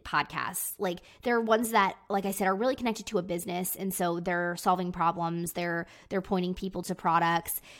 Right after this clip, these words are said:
But then there's also, like, your more lifestyle shows where it's just a really fun person to listen to, or a couple of people to listen to, or it's, like, a, a show recap show, like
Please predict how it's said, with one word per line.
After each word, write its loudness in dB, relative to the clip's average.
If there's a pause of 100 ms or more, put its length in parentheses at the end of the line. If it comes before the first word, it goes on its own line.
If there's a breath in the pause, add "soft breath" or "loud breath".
But -6
then 4
there's 0
also, 0
like, 0
your 0
more 4
lifestyle -2
shows -6 (260 loud breath)
where 4 (440 soft breath)
it's 2
just -2
a 6
really 2
fun -4
person -2
to 0
listen -2
to, -8
or 2
a -4
couple 0
of 2
people -6
to -6
listen -4
to, -2
or 2
it's, 2
like, 0 (360 loud breath)
a, 2 (100)
a 0
show 6
recap 2
show, 0
like 0